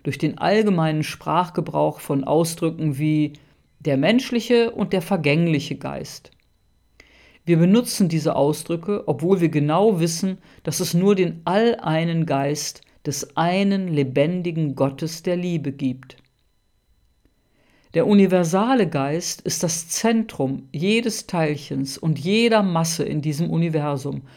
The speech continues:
ob Tier, Pflanze oder Mineral, Elektron, Atom oder Sonne. Der Mensch ist die einzige Einheit in der Schöpfung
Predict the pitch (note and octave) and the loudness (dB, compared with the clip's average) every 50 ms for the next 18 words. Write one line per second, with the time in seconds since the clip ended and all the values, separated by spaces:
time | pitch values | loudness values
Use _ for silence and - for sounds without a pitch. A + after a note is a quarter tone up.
0 | - - - - _ - D3+ - - - - - - A3+ A3 A3 A3 G#3+ G#3+ G#3+ | -20 -20 -20 -12 _ -2 -2 -2 -4 -12 -8 0 0 2 4 4 2 0 -2 -6
1 | - - - F#3 E3 D#3+ F3 F3+ E3+ - - - F3 - - D3+ D#3+ D3 C#3 C#3 | -10 -6 -2 0 2 2 0 -2 -4 -6 -6 -6 -6 -4 -2 0 0 0 2 2
2 | C#3 C3+ C3+ C3 C#3 C#3 C#3 D3+ D#3 D#3+ E3 E3 - - F#3 F#3+ G3 F#3+ G3 - | 2 2 0 0 0 -2 -2 0 -2 -2 -4 -4 0 2 4 4 4 2 0 -6
3 | - - - D#3+ D#3 D#3 D#3 D#3+ - - - D#3+ F3 E3 E3 - - D#3 D3+ D3+ | -10 -4 -2 0 0 0 -2 -4 -8 -8 -6 -4 -4 -4 -6 -4 -2 -2 0 0
4 | D#3 D3+ - - D3 D#3 E3+ E3 D3 C3+ D3+ C3+ C3+ C3+ C3+ C3+ C3+ - - _ | -2 -4 -4 -2 0 0 0 0 2 2 2 2 2 0 -2 -4 -6 -12 -20 _
5 | _ _ _ _ _ _ _ _ _ _ _ _ _ _ _ _ _ _ - D3 | _ _ _ _ _ _ _ _ _ _ _ _ _ _ _ _ _ _ -6 -4
6 | C#3 C#3 C#3+ D#3+ G3 B3 B3 F#3 F3+ G#3 C4+ C4+ - - - - _ _ _ _ | -2 -2 0 0 2 2 2 2 2 0 -2 -2 -6 -14 -18 -20 _ _ _ _
7 | _ - - - - - D#3+ E3 - - - F3+ A3 C4 D#4+ C#4 - - C4 B3+ | _ -6 -6 -6 -4 -4 -6 -6 -2 0 2 4 4 4 2 0 -2 -2 0 0
8 | - - - F3+ F#3 F#3 F#3 F#3 D#3+ D3 D#3 D3 D3 - - D#3 D3 D3+ D3 - | 0 0 2 0 0 0 0 -2 -2 -4 -4 -6 -6 -4 -4 -2 -2 -2 -4 -4
9 | - - F3 E3+ E3+ - - E3+ E3 E3 E3 | 0 0 0 0 -2 -6 -4 -2 -2 -2 -4